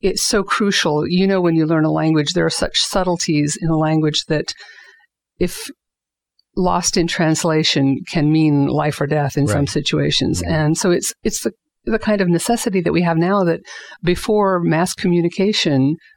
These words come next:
Speaker 1: there was not a need for as much. And that is one of the things that is a new social teaching of the Baha'i Faith. What I mean by the difference between social teachings and the spiritual teachings, the spiritual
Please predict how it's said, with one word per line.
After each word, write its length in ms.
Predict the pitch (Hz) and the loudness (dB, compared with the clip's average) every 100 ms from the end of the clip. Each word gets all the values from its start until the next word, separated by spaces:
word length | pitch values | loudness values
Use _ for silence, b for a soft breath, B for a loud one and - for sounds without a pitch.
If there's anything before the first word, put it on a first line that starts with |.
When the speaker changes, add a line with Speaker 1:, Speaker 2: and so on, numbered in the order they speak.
| B | B
Speaker 1:
there 180 | - 175 | -2 0
was 220 | 165 160 | 0 0
not 280 | 175 151 156 - _ - | 0 0 -2 -6 _ -2
a 80 | |
need 260 | 170 185 208 | 0 0 -2
for 340 | - - - - | -2 -4 -4 -6
as 140 | - | -6
much. 260 | - 135 - - | -4 -4 -4 -2
And 140 | 196 | 0
that 140 | 214 220 | 0 0
is 140 | - | 0
one 100 | 190 | 0
of 80 | 160 | 0
the 60 | |
things 340 | 156 165 147 - | -2 0 0 0
that 140 | 147 - b b b b b _ _ _ _ - | -2 -4 b b b b b _ _ _ _ -2
is 200 | 170 165 | 0 2
a 120 | 170 | 2
new 160 | 190 | 2
social 440 | 180 - 214 - 170 | 0 0 0 0 -4
teaching 640 | - 135 - 127 127 180 - 147 | -2 -2 0 -2 -2 -4 -8 -6
of 100 | 143 | -4
the 80 | |
Baha'i 300 | 147 143 139 | -4 -2 -2
Faith. 340 | 135 135 135 135 - _ _ _ _ _ _ _ _ _ - | -2 -2 -4 -6 -12 _ _ _ _ _ _ _ _ _ -4
What 200 | 208 214 | 0 2
I 80 | |
mean 180 | 196 208 | 2 2
by 140 | 180 160 | 2 2
the 80 | |
difference 300 | 160 208 226 - | 0 0 -2 0
between 260 | 180 156 | 0 0
social 380 | - 208 - 190 | 0 -2 0 -4
teachings 480 | - 180 - 160 156 | -2 -2 0 0 2
and 80 | 147 | 0
the 40 | |
spiritual 480 | - - 196 - 147 | -2 -2 -2 -2 -4
teachings, 400 | 151 147 147 143 | -2 0 0 0
the 80 | 170 | -2
spiritual 840 | - 302 311 - 220 190 185 | -2 -2 -2 0 0 0 0